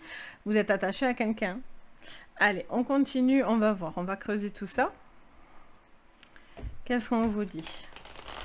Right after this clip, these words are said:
avec le, le tarot psychique ? En tout cas, il y a besoin vraiment de retrouver de, de belles énergies, de bonnes énergies, de laver ce qui était, euh, négatif.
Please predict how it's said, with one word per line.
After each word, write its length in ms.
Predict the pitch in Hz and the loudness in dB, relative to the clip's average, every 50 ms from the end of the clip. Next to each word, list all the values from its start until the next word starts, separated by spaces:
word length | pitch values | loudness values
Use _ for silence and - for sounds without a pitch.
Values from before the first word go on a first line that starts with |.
| - - - - - - - - - | -10 -10 -12 -12 -12 -14 -12 -8 -4
avec 420 | - 202 202 208 233 254 254 - - | -2 -2 0 2 2 2 2 2 0
le, 120 | 226 - - - - | -2 -2 -4 -4 -4
le 280 | - 196 196 190 190 185 | -2 0 0 0 0 -2
tarot 520 | - - 226 214 214 202 233 254 247 - - - - - - - - - - - - - - - - - - | 0 0 2 2 2 4 4 2 2 0 -4 -10 -14 -14 -14 -14 -14 -14 -14 -12 -10 -10 -12 -12 -14 -14 -12
psychique ? 680 | - - - - 220 214 - - - 202 180 - - - 160 165 - - 294 - - - - - - - - - - - - - - - - - - - - - - - - - - | -12 -12 -8 -6 -6 -6 -6 -8 -8 -8 -8 -8 -8 -6 -8 -4 0 2 2 2 0 -4 -8 -8 -10 -12 -14 -16 -18 -16 -16 -18 -18 -18 -20 -20 -20 -20 -20 -20 -20 -20 -20 -6 -2
En 80 | 214 226 | 0 0
tout 140 | 220 269 254 | 0 0 0
cas, 220 | - 302 294 302 | 2 2 4 6
il 60 | 294 262 | 6 6
y 40 | 233 | 4
a 60 | 214 | 4
besoin 320 | 202 202 220 220 240 254 | 2 2 2 4 4 4
vraiment 360 | 247 240 240 240 240 247 262 262 | 4 4 4 6 6 6 6 6
de 120 | 233 214 | 6 4
retrouver 500 | 202 220 233 220 - 247 226 233 240 247 | 4 2 0 0 -2 -2 0 2 2 2
de, 180 | 208 202 - - | 2 0 -2 0
de 140 | 185 214 | 0 0
belles 380 | 214 196 190 220 226 233 226 220 | 0 2 2 2 4 4 4 4
énergies, 480 | 226 220 214 208 214 214 202 185 170 170 | 6 6 6 6 6 4 2 0 0 0
de 120 | 180 180 | 0 0
bonnes 320 | 196 208 220 226 254 240 220 233 | 2 4 4 6 6 4 4 4
énergies, 480 | 220 214 208 214 214 220 196 190 180 - - - - - - - - - - - - - - - - | 4 4 4 4 2 2 0 -2 -6 -8 -10 -14 -16 -14 -14 -10 -10 -8 -8 -8 -10 -10 -8 -8 -6
de 200 | 196 185 196 208 | -4 -2 0 2
laver 540 | 196 214 220 214 233 226 214 226 247 247 247 | 2 4 6 6 4 4 4 4 4 4 2
ce 140 | 247 - | 2 -2
qui 120 | - - 233 | -4 -2 0
était, 380 | 220 214 - 247 226 220 220 | -2 0 0 2 4 4 4
euh, 400 | 214 190 190 190 185 185 - - | 4 2 2 0 0 0 0 2
négatif. 840 | - 220 233 240 240 233 220 233 233 233 - - - 202 - - - | 4 8 8 8 8 8 6 4 2 2 0 -4 -6 -8 -6 -6 -6